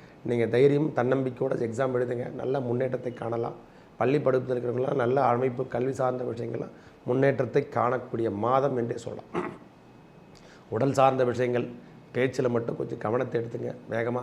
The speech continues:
செயல்படுத்தாதீங்க, வேகமா பேசாதீங்க. கொஞ்சம் கடன் சுமை அதிகரிக்கக்கூடிய காலமாகவும் இருந்தா மாதிரி தெரிஞ்சது, இப்ப சைலண்ட் ஆயிடும் சுவாமி, பயப்படாதே தல. கடன் சுமை அதிகரிச்சிருந்து பாருங்க,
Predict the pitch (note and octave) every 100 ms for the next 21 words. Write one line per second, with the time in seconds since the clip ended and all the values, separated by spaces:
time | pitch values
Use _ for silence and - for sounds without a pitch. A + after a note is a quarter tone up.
0 | B2 A#2 A#2+ A2+ A2+ A2+ A#2 A#2 - -
1 | - A#2+ A#2+ B2 B2+ A#2 A#2+ B2+ A#2 A2+
2 | A2 - - - - - - - - -
3 | A#2 A#2 A#2 C#3+ C3+ C3+ B2 B2+ C#3 C3
4 | B2+ B2+ A#2 A#2 A#2+ B2+ B2 B2+ B2 A#2
5 | C3 B2+ C3 C3+ B2+ B2 C3+ E3+ C3 C3
6 | B2 B2 C#3 C3+ C3 A#2 A#2 A#2 B2+ B2+
7 | B2+ B2+ B2 A#2+ - - - - - -
8 | - - - A2+ C#3+ C#3+ C#3 D3 A#2+ B2+
9 | C#3+ C#3 C#3+ C3 D3 C#3+ B2